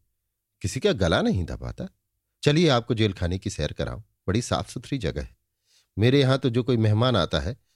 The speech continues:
उसे वहीं ठहरा देता हूं। जेल के दरोगा की दोस्ती से जेल की हवा खाने के सिवा और क्या मिलेगा?"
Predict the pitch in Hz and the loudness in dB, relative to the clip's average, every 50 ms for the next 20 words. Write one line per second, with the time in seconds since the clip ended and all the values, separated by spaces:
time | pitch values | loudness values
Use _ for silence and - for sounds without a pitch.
0 | _ _ - 117 110 - 127 113 120 151 160 - 101 101 80 76 64 60 62 - | _ _ -4 -2 0 2 2 4 2 2 0 0 -2 -2 -2 -4 -6 -8 -10 -12
1 | - 58 - - - _ _ _ _ _ _ _ _ _ _ _ _ _ - 92 | -14 -16 -18 -18 -20 _ _ _ _ _ _ _ _ _ _ _ _ _ -2 0
2 | 117 131 127 120 127 110 104 110 104 113 113 127 117 104 - 104 87 107 117 110 | 2 2 2 0 0 2 2 2 2 2 2 0 0 0 -2 -2 0 0 -2 -2
3 | - - 120 110 - - 151 185 - _ _ _ _ _ - 117 117 110 - - | -2 -2 -2 -2 0 -2 -4 -4 -6 _ _ _ _ _ -2 0 0 0 0 -2
4 | 101 82 87 92 107 101 - - - 98 101 101 - 107 - - 110 110 101 98 | 0 0 2 0 0 -2 -2 -2 -2 0 0 -2 -2 -4 -4 -2 0 0 0 0
5 | 95 - - 117 113 127 151 143 113 80 65 - - - | -2 -4 -4 -2 0 0 0 0 0 -4 -6 -8 -12 -18